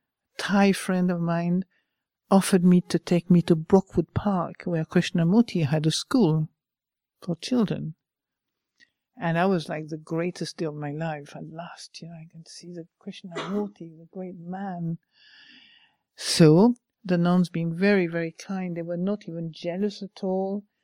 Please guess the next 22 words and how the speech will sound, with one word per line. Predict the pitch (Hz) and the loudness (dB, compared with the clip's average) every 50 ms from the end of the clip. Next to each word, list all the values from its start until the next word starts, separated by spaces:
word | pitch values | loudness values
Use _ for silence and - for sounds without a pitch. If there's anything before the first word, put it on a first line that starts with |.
| _ _ _ _ _ _ _ _ _ _ _ _ - | _ _ _ _ _ _ _ _ _ _ _ _ -8
Uh, | - 175 165 170 - | -4 -2 -2 -2 -4
Tanisara, | - 202 190 185 190 202 196 - - 190 180 180 | -2 0 4 4 4 4 2 0 0 2 2 4
I | |
remember, | 180 185 180 180 185 180 180 180 180 180 180 185 190 196 190 - _ _ _ _ | 4 2 2 2 4 4 4 4 4 2 2 2 0 -2 -4 -12 _ _ _ _
cooked | - - 233 - - | -4 -4 -4 -4 -6
for | - - 196 190 | -8 -6 -4 -2
me | 190 185 190 196 202 - - | 0 2 2 2 0 -2 -4
my | 196 175 175 175 | -2 -2 -2 -2
favorite | 170 - - - - 214 208 208 196 196 190 190 _ - | -2 -6 -8 0 4 6 6 6 6 4 2 0 _ 0
meal, | - 185 185 180 180 185 190 214 233 240 | 2 2 4 4 4 2 2 2 2 2
because | 220 190 - - 185 175 165 | 0 -2 -2 -2 -4 -4 -2
both | 160 160 180 180 170 - | 0 2 2 2 2 -2
of | 175 160 | -4 -2
us | 160 160 156 - | -2 -4 -2 -4
were, | - 165 160 | -4 -4 -4
were | 160 165 165 160 | -4 -4 -6 -6
both | _ - 170 165 170 _ _ | _ -4 -4 -4 -4 _ _
quite | - - 170 165 170 | -6 -6 -6 -4 -4
greedy | 165 160 160 165 170 160 156 160 151 151 | -6 -4 -4 -2 -4 -4 -4 -6 -6 -6
and | 156 156 160 147 | -8 -8 -2 0
good | 185 202 202 _ _ | 0 0 0 _ _
cooks. | - - 190 175 147 - - - - - | -2 0 0 0 0 -4 -10 -14 -14 -14